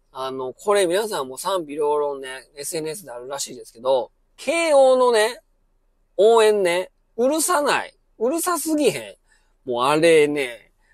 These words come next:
品ないよね。もうほんまに、慶応の奴らの品のなさ。ほんまに。これはもう、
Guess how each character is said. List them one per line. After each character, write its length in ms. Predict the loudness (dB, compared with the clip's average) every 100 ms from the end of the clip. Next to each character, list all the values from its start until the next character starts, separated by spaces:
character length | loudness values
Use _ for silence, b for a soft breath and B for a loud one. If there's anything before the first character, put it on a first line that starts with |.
| _ -14
品 720 | -8 -4 2 4 4 2 2
な 180 | 4
い 140 | 4 4
よ 160 | 2
ね。 240 | -2 -12 -20 _ _ _
も 140 | -8
う 20 | -4
ほ 440 | -2 -4 -6 -4
ん 20 |
ま 180 | -2 0
に、 240 | -2 -6 -10
慶 640 | -8 0 2 2 0 0
応 360 | 2 2 2 0
の 140 | -4
奴 340 | -6 -6 -10 -12
ら 140 | -12
の 120 | -16
品 360 | -20 -12 -8 -4
の 140 | -2
な 160 | -4 -6
さ。 160 | -12 -18 _ _ _
ほ 100 | -10
ん 220 | -8 -6
ま 140 | -4
に。 260 | -2 -4 -8 _ _
こ 260 | -10 -6 -4
れ 200 | -2 -4
は 80 |
も 260 | -4 -6 -10
う、 100 | -12